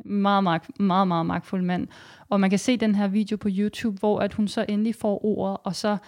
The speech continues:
øh, siger hun bare til ham, at du er simpelthen et af de ondeste mennesker. Hvordan fanden kan det være, at I vil finansiere det her nye,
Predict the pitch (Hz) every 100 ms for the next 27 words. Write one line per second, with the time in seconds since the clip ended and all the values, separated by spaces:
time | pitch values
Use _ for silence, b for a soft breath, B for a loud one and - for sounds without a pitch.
0 | B B B - 190 180 - - 220 214
1 | 196 185 - 202 190 196 190 - 208 190
2 | 190 208 196 202 196 190 - 202 202 220
3 | - 202 185 190 - 214 190 190 190 -
4 | - 220 214 233 214 185 180 185 202 196
5 | 185 208 190 180 - 220 214 208 190 202
6 | 202 214